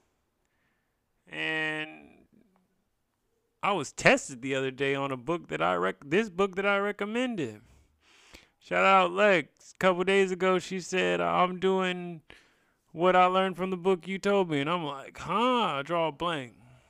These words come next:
And she pointed to her "What's it?" which is an identifiable marker, something that you wear that,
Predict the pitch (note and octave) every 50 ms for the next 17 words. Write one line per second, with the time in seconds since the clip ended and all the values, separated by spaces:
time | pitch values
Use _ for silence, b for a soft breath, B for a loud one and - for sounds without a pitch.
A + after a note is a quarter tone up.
0 | b b C#3 C3 C3 b b b - C3+ C3 C3 - - D#3+ D3+ C#3+ - E3 E3+
1 | E3 D#3+ D#3 - - E3 D#3+ D#3 D3+ D#3 D3 D#3+ F3 F3 E3 - - - - C#3
2 | C3 - _ _ _ _ _ _ _ _ _ _ _ _ _ _ _ _ _ _
3 | _ _ D3 D3+ D3 - D#3 D#3+ D#3 C#3 D3 D#3+ D#3 D3+ D3+ D3+ D3+ D3 D#3+ D#3+
4 | D#3+ D#3 C#3 - E3 D#3+ D#3 D#3 D#3 D3+ D3+ D3 C#3+ C#3+ D3 D3 D3 D3 D3 C#3+
5 | D3 C#3+ D3 D3+ D3+ - D#3 D3 - - D#3 D3 - D#3+ D3+ D3+ D3+ D3+ D3 -
6 | - D3+ D3 C3+ C3+ C#3+ D3 D3 D3 D3 D3 D3 D3 D3 D3 D3 C#3+ C3 C#3+ C#3
7 | C#3 C#3 C#3 C#3 C3+ C3+ C3 - -